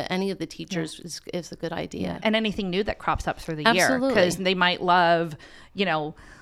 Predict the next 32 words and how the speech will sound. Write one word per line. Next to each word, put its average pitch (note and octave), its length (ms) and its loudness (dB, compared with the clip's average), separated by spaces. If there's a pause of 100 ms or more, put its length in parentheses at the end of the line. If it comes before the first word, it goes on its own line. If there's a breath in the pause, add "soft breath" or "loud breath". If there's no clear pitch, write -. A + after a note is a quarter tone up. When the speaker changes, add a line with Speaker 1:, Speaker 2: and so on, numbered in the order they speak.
(140)
Speaker 2:
video G3 320 2
games F#3+ 260 -2
at E3 60 -10
the - 60 -16
beginning A#3 280 2
of G#3+ 60 -2
the F#3+ 60 -4
year, F3 160 4
but E3+ 160 0
now F3+ 120 4
they're F3 120 2
really E3 260 -2
into D3+ 240 -6
this. C#3+ 300 -2
So D3 100 -8
it D3 60 -12
helps, - 280 -4 (160)
uh, - 80 -16
communicate, F#3+ 360 -2
back B3 160 10
to C#4+ 80 0
communication, G#3 540 0
Speaker 1:
Right. F#3+ 160 4
It G#3+ 80 2
Speaker 2:
as F#3 60 4
Speaker 1:
is C4 60 6
a - 40 6
Speaker 2:
always, A#3 240 2
Speaker 1:
good E3 60 -2
commu-, - 20 4
Speaker 2:
right? E3+ 160 0
Speaker 1:
yep. E3+ 200 2